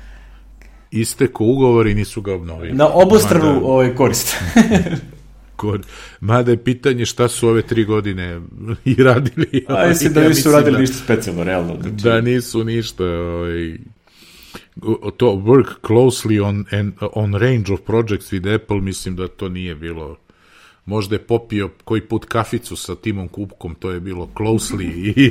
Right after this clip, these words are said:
Speaker 1: <laughs> to je
Speaker 2: Da.
Speaker 1: to.
Speaker 2: Pazi, znaš, ko, ko zna, ali u principu, ovaj, mislim, ne znam gde sam čitao, jedan od tekstova je bio, a, je bio u fazonu, a, r-, nje-, a, Ivo odgovara zato što više ne mora ono što hoće da radi sa drugim firmama da aminuje Apple.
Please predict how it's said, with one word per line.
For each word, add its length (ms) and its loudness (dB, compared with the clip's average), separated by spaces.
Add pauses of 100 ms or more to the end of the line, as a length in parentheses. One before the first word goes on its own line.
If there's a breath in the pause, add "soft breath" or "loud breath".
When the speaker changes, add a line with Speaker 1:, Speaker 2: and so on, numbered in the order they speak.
Speaker 1:
<laughs> 60 0
to 160 -2
je 60 2
Speaker 2:
Da. 160 -8
Speaker 1:
to. 140 -4 (680 loud breath)
Speaker 2:
Pazi, 280 4
znaš, 180 4
ko, 260 0
ko 180 2
zna, 160 2
ali 180 4
u 80 0
principu, 440 -4
ovaj, 240 0
mislim, 320 -8
ne 120 -6
znam 140 -6
gde 120 -4
sam 160 -10
čitao, 280 -6
jedan 260 -2
od 160 -8
tekstova 480 -6
je 160 -4
bio, 480 -2
a, 400 -6 (600 soft breath)
je 120 -10
bio 180 -4
u 60 -4
fazonu, 600 -4
a, 380 -6 (380)
r-, 160 -8 (340)
nje-, 240 -8 (400)
a, 120 0
Ivo 180 -2
odgovara 560 -2
zato 240 -6
što 180 -10
više 320 -6
ne 140 -2
mora 240 -2
ono 200 -4
što 160 -12
hoće 360 -8
da 120 -6
radi 180 -2
sa 140 -10
drugim 280 -4
firmama 460 -4
da 140 -6
aminuje 420 -4
Apple. 240 -8